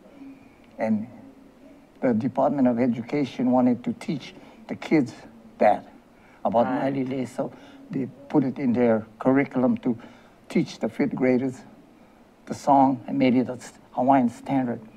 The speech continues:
Speaker 1: And that's the thing gave me a big start in getting it rolling, and I did it, and Sam Kapu was the first guy who recorded it. And then after a while, Ben Vegas, who used to play in my group,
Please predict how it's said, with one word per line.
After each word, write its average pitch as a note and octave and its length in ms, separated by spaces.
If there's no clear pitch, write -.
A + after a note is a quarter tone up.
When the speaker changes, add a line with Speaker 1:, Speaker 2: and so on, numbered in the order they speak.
Speaker 1:
And A2+ 120
that's C3+ 260
the C3 300
thing B2+ 220
gave B2+ 220
me B2 160
a A#2 60
big C3 260
start C#3 500
in C3+ 160
getting B2+ 300
it A2 120
rolling, C#3 560
and G#2 200
I B2 120
did C3+ 280
it, E3+ 160
and G#2+ 240
Sam C#3 340
Kapu - 320
was A#2+ 180
the - 100
first - 440
guy C3+ 300
who C3 180
recorded B2+ 540
it. A2+ 220
And A#2 180
then B2 220
after A#2+ 300
a A2+ 40
while, B2 320
Ben D3 300
Vegas, C#3 340
who D#3 100
used C3 240
to - 80
play C3+ 320
in A#2 80
my C3+ 220
group, A#2+ 360